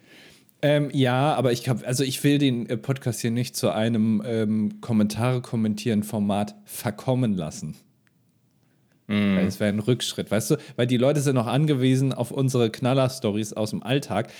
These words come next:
Speaker 1: weil es gibt wenige Podcasts, die aus ihrem Alltag berichten.
Speaker 2: Ja, das stimmt. Also es gibt mehr Podcasts, die so über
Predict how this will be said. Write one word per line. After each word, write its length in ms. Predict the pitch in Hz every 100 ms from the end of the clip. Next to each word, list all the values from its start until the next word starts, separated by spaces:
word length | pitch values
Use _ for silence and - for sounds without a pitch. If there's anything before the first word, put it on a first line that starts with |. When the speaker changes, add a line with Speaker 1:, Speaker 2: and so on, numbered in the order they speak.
| -
Speaker 1:
weil 120 | 120
es 120 | 123 -
gibt 220 | 190 127
wenige 320 | 147 175 160
Podcasts, 560 | - 165 165 117 101 -
die 100 | 110
aus 160 | 120
ihrem 200 | 123 107
Alltag 440 | 101 147 170 101 -
berichten. 480 | 87 85 - 78 - _ _ _ _ _ _ _ _ _ _ -
Speaker 2:
Ja, 200 | 110 98
das 140 | 123
stimmt. 400 | - 123 87 80 _ _ - - -
Also 160 | 117
es 140 | - -
gibt 180 | 131
mehr 180 | 127 135
Podcasts, 560 | 135 165 - 143 127 120
die 120 | 127
so 120 | 117
über 680 | 120 113 113 107 107 107 104